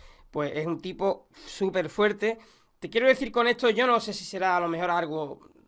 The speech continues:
absurdo lo que estoy contando, pero a mí me da la sensación de que es que la genética rusa... Eh, <laughs> es muy fuerte, ¿vale? Y entonces, medirte allí con,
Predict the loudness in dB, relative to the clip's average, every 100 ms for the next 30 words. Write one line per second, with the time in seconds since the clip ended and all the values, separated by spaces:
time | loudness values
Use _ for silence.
0 | -18 -12 -2 0 0 -2 -4 -2 0 2
1 | 0 0 0 0 -2 -4 -20 -20 -20 -8
2 | -4 2 4 4 4 0 -4 -2 0 0
3 | 0 -2 2 4 4 2 -4 -4 2 4
4 | 6 2 -2 2 0 -2 -14 _ _ _
5 | -4 -2 0 0 -2 -4 -12 _ _ -12
6 | -10 -2 2 4 4 2 -2 -12 -10 -14
7 | -14 -20 -18 -2 2 2 0 -4 2 4
8 | 6 4 4 2 0 -4 -8 -10 -6 -4
9 | -4 -2 0 0 -4 -2 0 2 2 0
10 | -2